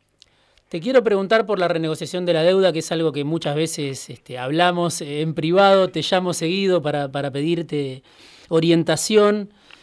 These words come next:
Y me interesa porque estamos muy cerca, ¿no?, de la, de la fecha límite que fijó el gobierno nacional, que es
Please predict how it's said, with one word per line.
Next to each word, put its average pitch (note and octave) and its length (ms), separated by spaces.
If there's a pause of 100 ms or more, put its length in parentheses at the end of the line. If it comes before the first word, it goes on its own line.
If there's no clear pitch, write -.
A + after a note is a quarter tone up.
(340)
Y E3+ 140
me F3+ 80
interesa A#3 380
porque F#3 180
estamos A3+ 320
muy G#3+ 160
cerca, F#3 380
¿no?, F3+ 140
de F3+ 120
la, C#3+ 160
de C3+ 120
la C#3 100
fecha F3 340
límite F3+ 540
que D3+ 120
fijó D#3 460
el D3 100
gobierno D3+ 280
nacional, E3+ 440
que D3 120
es - 260